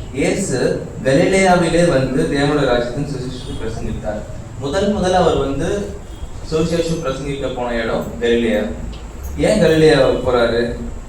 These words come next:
கலிலேயாவை பத்தி, கலிலேயர்கள் யாரு அப்படின்னு சொல்லிட்டு பார்த்தோம்னா, கலிலேயாவுல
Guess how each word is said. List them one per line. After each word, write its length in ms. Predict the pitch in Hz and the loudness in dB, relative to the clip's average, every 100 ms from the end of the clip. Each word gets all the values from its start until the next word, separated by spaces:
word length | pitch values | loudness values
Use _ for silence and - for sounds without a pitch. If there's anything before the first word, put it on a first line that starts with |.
| - - 139 | -12 -8 0
கலிலேயாவை 480 | 139 170 175 156 - | 2 6 4 4 0
பத்தி, 600 | - 143 143 123 120 - - - - | -2 -2 0 0 0 -2 -2 -4 -4
கலிலேயர்கள் 560 | 135 165 165 151 135 120 | -4 -2 0 0 -2 -2
யாரு 300 | 120 127 - | 0 0 -2
அப்படின்னு 420 | - 120 123 127 | -6 -8 -8 -6
சொல்லிட்டு 320 | 120 117 120 | -6 -6 -4
பார்த்தோம்னா, 320 | 117 113 120 120 - - - - - | -4 -4 -6 -6 -8 -12 -12 -10 -2
கலிலேயாவுல 720 | 139 175 202 180 156 - | 2 2 2 2 2 0